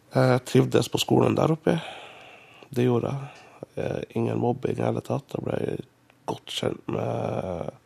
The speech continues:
masse folk der oppe. Det var en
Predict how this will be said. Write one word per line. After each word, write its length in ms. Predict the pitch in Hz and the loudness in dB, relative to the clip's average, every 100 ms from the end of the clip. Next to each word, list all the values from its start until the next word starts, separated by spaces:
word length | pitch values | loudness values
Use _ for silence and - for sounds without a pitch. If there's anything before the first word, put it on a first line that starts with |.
| _ - - - _ _ | _ -20 -20 -20 _ _
masse 600 | - 110 - - - 113 110 - - | -2 -2 -2 -6 -2 -2 -2 -4 -6
folk 240 | - - - | -6 -6 -4
der 140 | 117 | -2
oppe. 240 | 139 - 139 - _ _ _ _ _ _ _ _ _ _ _ _ | -2 -6 -12 -14 _ _ _ _ _ _ _ _ _ _ _ _
Det 220 | _ 50 | _ -10
var 160 | 50 | -6
en 560 | 50 - - - - 127 | -6 -8 -10 -12 -14 -20